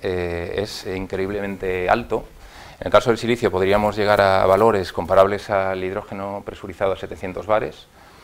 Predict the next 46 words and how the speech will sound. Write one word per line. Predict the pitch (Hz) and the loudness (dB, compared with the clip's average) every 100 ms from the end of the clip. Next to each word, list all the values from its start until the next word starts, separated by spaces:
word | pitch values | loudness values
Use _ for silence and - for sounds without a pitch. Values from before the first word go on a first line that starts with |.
| - - | -20 -10
En | 90 | -4
el | 90 | 2
caso | 98 120 | 2 4
del | 110 | 4
boro | 110 117 | 6 6
incluso | 113 92 85 | 4 -2 -2
ya | 90 101 | 2 4
pasas | 101 - 113 - | 2 0 -6 -6
el, | 85 80 78 82 | -6 -8 -10 -12
lo | 85 | -10
que | 92 | -12
es | - | -8
el | 95 87 82 85 | -8 -8 -12 -12
hidrógeno | 85 90 101 90 | -10 -10 -8 -8
líquido, | 95 - 78 | -8 -12 -16
¿no? | 101 104 - | -16 -18 -18
Que | |
es, | 90 | -18
eh, | - - 104 90 101 95 92 95 - - - | -18 -20 -20 -20 -20 -20 -20 -20 -20 -20 -16
en | - 85 | -8 2
cuanto | 87 85 85 | 4 4 2
a | 80 85 87 - | 2 0 -10 -8
cap-, | - - - - - - _ - - | -6 -6 -8 -20 -20 -20 _ -20 -16
de-, | - 95 | -14 -6
densidad | 87 85 92 110 | -6 -2 2 4
energética | 107 - 107 101 92 | 2 -4 -8 -4 -2
de, | 87 85 87 | -2 -6 -8
de, | 92 92 | -6 -4
de | 101 | 0
acumulación | 87 95 90 - 104 | -2 0 0 0 0
de | |
energía | 98 101 95 | 0 2 2
renovable | 95 92 98 110 101 | 4 4 4 2 -2
es, | 90 - - | -6 -8 -8
eh, | 85 82 85 | -8 -10 -10
digamos, | 85 85 | -10 -8
lo | 92 87 | -6 -2
máximo | 101 - 90 | -2 -2 -8
que | 85 | -8
se | 85 | -8
puede | 87 | -6
conseguir. | 85 - 87 - - - - - - - - - - - - - | -6 -6 -6 -8 -14 -20 -20 -20 -20 -20 -20 -20 -20 -20 -20 -6
Entonces, | 104 120 120 139 - - | 6 6 10 10 10 8
eh, | 113 104 101 98 98 95 | 8 10 10 10 8 6
pues | 101 90 | 2 6
ya | 113 117 | 8 6